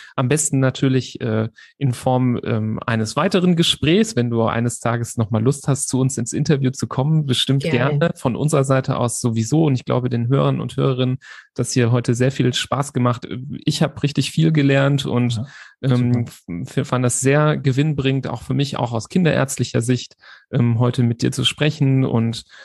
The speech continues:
Speaker 1: ähm, ich hoffe, das sehen auch viele, die hier zugehört haben, auch so. Ich hoffe, dass, ähm, die Folge fleißig verschickt wird und weitergeleitet wird, ähm, unter Eltern, aber auch vielleicht unter Erziehern oder anderen Personen, die eben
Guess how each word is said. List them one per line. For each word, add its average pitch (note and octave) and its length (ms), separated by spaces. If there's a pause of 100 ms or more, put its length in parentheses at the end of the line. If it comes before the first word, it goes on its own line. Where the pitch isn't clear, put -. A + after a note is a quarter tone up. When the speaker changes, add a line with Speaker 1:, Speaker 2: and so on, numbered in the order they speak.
(200)
Speaker 1:
ähm, A#2 320
ich - 200
hoffe, C3+ 180
das A#2+ 180
sehen C3 200
auch B2 160
viele, C3+ 280
die B2 100
hier A#2 200
zugehört B2+ 600
haben, A2 300
auch A2 200
so. E3 380 (260)
Ich - 80
hoffe, B2+ 200
dass, A#2 320
ähm, A2+ 300
die A#2 100
Folge B2 340
fleißig E3+ 460
verschickt - 480
wird D#3 280
und C3 120
weitergeleitet C3+ 720
wird, B2 380
ähm, A#2+ 300 (260)
unter F3+ 340
Eltern, C3 440
aber C#3 240
auch C#3 160
vielleicht C3 500
unter C3+ 460
Erziehern C#3+ 640
oder C3+ 240
anderen C3+ 380
Personen, B2+ 480
die A#2 180
eben C3 300